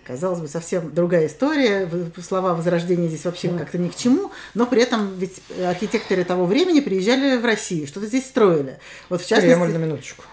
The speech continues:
Speaker 1: Что?
Speaker 2: Кремль, на минуточку.
Speaker 1: Да, ну Кремль. Потом вот тут рядом есть Высокопетровский монастырь, а там тоже строили итальянцы. Можно ли это считать памятниками Возрождения?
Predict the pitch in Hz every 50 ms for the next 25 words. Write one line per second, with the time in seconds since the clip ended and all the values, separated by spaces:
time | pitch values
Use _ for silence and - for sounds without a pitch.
0 | - - - - 180 208 240 254 - - - - 190 160 143 139 151 160 160 160
1 | 156 156 147 - 156 170 156 143 151 165 170 - 160 160 165 185 220 226 214 -
2 | - - - 180 180 190 208 202 196 196 180 214 208 202 202 190 185 185 175 -
3 | 175 - 180 - 190 - 175 208 214 208 214 - 220 190 190 180 165 143 143 -
4 | - 156 165 170 - - - - - - 160 160 165 165 170 151 160 143 175 175
5 | 190 180 - - 202 196 185 190 185 180 190 185 190 185 185 180 180 - - 185
6 | - - 202 180 214 240 269 277 226 202 202 208 208 202 - 180 - 196 180 180
7 | - 180 170 170 175 180 - 185 185 185 185 190 196 240 269 - 226 196 147 135
8 | 131 127 147